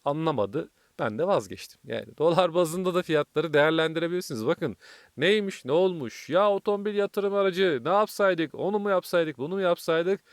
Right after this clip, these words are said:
Ya size Türk Hava Yolları hisse örneğini verdim. Size verdiğim örnekten sonra bile yüzde kaç artmış? İyi bakın bakalım. Otomobil miymiş, o muymuş?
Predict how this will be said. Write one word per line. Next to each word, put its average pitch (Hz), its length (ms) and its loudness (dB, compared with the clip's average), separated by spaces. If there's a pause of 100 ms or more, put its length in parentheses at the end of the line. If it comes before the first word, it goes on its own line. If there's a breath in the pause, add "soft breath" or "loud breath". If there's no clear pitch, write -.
(240 soft breath)
Ya 135 180 2
size 135 240 -6
Türk 156 260 -6
Hava 147 200 4
Yolları 151 300 2
hisse 139 320 -6
örneğini 135 480 0
verdim. 120 440 0 (340 soft breath)
Size 151 320 -2
verdiğim 170 380 2
örnekten 170 540 2
sonra 175 320 0
bile 170 120 0
yüzde 143 260 0
kaç 180 240 0
artmış? 143 340 -4
İyi 139 240 -6
bakın 104 280 -4
bakalım. 107 320 -4
Otomobil 139 460 -4
miymiş, 120 520 -10
o 131 120 -2
muymuş? 92 440 -8